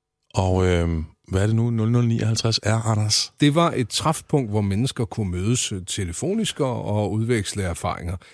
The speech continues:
Speaker 1: Det
Speaker 2: Typisk
Speaker 1: lyder hyggeligt og totalt over bæltestedet.
Speaker 2: Jeg tror, det var dumme børn og ensomme mænd, som manglede en mage, der mest af alt benyttede den tjeneste. Jeg erindrer aldrig, at jeg er kommet til at tale med en dame, når vi har ringet telefonfis til nul nul nioghalvtreds.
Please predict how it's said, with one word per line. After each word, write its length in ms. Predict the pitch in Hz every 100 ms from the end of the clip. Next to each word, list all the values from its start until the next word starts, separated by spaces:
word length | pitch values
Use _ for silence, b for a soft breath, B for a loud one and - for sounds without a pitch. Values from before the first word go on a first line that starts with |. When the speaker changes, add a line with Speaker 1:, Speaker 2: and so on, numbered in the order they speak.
| -
Speaker 1:
Det 80 | 92
Speaker 2:
Typisk 180 | 120 147
Speaker 1:
lyder 360 | 156 117 95
hyggeligt 320 | 87 123 160 127
og 180 | 98
totalt 300 | 90 - 151
over 100 | 135
bæltestedet. 540 | 107 110 113 - 107 - - B B -
Speaker 2:
Jeg 140 | 135 147
tror, 180 | - 151
det 100 | 143
var 60 |
dumme 320 | 113 151 165
børn 360 | 175 143 131 135
og 380 | - 117 110 104 -
ensomme 540 | 135 151 156 123 107
mænd, 300 | 104 147 -
som 200 | - 131
manglede 480 | 107 98 117 120 -
en 140 | 101
mage, 420 | 92 90 98 123 - _ _ _ _ -
der 80 | 107
mest 320 | 123 139 123
af 60 |
alt 220 | 101 - -
benyttede 420 | 113 98 107 98
den 100 | 95
tjeneste. 400 | - 98 98 127
Jeg 220 | 123 131
erindrer 360 | 135 131 139 135
aldrig, 320 | 135 135 143
at 40 | 135
jeg 60 |
er 40 | 107
kommet 280 | - 104 92
til 100 | 117
at 60 |
tale 200 | - 104
med 120 | 110
en 80 | 95
dame, 300 | 90 87 107
når 140 | 98 95 90
vi 160 | 98 120
har 220 | 107 101
ringet 260 | 92 90 85
telefonfis 640 | 98 90 104 104 107 -
til 120 | 104
nul 200 | 95 95
nul 180 | 92 92
nioghalvtreds. 640 | 90 82 90 - 87 -